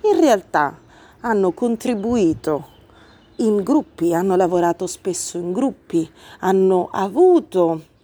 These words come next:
non quello che chiameremmo oggi assistenti o collaboratori, ma in realtà spesso, o, o perché no, mecenati, ma in realtà spesso le, i risultati migliori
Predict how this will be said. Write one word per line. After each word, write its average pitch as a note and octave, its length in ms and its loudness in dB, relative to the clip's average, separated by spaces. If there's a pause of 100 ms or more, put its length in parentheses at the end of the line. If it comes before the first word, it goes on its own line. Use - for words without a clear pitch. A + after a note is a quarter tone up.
(240)
non B3+ 580 -2
quello F3+ 320 0
che D#3 180 -8
chiameremmo D#3+ 520 0
oggi E3 340 -2
assistenti D#3+ 580 -6
o D#3+ 60 -10
collaboratori, - 800 -6 (400)
ma A3 140 -6
in B3 80 -4
realtà C4+ 680 -4 (340)
spesso, A3+ 880 -4 (420)
o, A3 460 2
o G#3 480 2 (420)
perché F#3 300 -2
no, E3+ 180 -2
mecenati, E3 680 -6
ma A3+ 100 -4
in B3+ 80 -2
realtà C4 300 -6
spesso - 720 -6 (600)
le, F#3+ 340 2
i A3 140 0
risultati G#3 920 -4
migliori F3 720 0